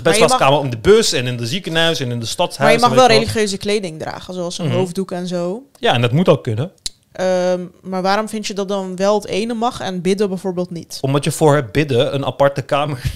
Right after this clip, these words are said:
Speaker 2: <laughs> nodig hebt... waar mensen religieuze handelingen gaan verrichten, terwijl
Speaker 1: Nou ja, die
Speaker 2: een
Speaker 1: kamers heb
Speaker 2: hoofddoek
Speaker 1: je al, hè? Het is gewoon een lokaal.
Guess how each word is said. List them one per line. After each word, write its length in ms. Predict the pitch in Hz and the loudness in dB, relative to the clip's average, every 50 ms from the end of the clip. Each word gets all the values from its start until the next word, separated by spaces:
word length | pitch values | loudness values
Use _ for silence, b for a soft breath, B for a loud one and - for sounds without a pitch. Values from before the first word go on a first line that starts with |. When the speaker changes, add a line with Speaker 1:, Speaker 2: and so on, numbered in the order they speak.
| - 160 | -6 -10
Speaker 2:
<laughs> 160 | 127 - 175 | -10 -10 -10
nodig 400 | 156 165 160 143 131 127 127 - | -8 -4 -2 -2 -2 -2 -4 -2
hebt... 180 | - 139 143 147 | 0 0 0 0
waar 160 | 139 131 120 | -2 -2 -2
mensen 280 | 127 139 139 - - 131 | 0 -2 -2 -2 -2 -4
religieuze 440 | 135 131 135 - 151 135 131 117 | -4 -4 -4 -4 -2 -2 -2 0
handelingen 380 | 120 131 151 151 135 123 123 113 | 0 -2 -2 -2 -4 -4 -4 -6
gaan 340 | - - 127 123 120 117 - B B B B B | -6 -4 -2 -2 -2 -4 -6 B B B B B
verrichten, 520 | B - 135 120 120 123 - - 135 131 | B -6 -4 -2 -4 -4 -4 -6 -6 -6
terwijl 360 | - 139 120 117 117 113 113 117 | -6 -4 0 2 4 4 4 4
Speaker 1:
Nou 80 | 185 | 2
ja, 80 | 190 185 | 2 0
die 80 | 190 185 | 0 -2
Speaker 2:
een 60 | 185 | 0
Speaker 1:
kamers 300 | - 208 196 202 135 139 | 2 2 4 4 4 2
heb 80 | - 190 | 2 2
Speaker 2:
hoofddoek 220 | 135 139 - 175 | 0 0 0 -4
Speaker 1:
je 60 | - - | -4 -4
al, 100 | - - | -8 -8
hè? 60 | - | -10
Het 140 | 196 - - | -10 -10 -12
is 80 | 190 | -16
gewoon 180 | - - 180 170 | -14 -14 -12 -12
een 60 | 180 | -12
lokaal. 480 | 180 175 170 - - - - - - _ | -14 -14 -16 -14 -16 -16 -16 -16 -20 _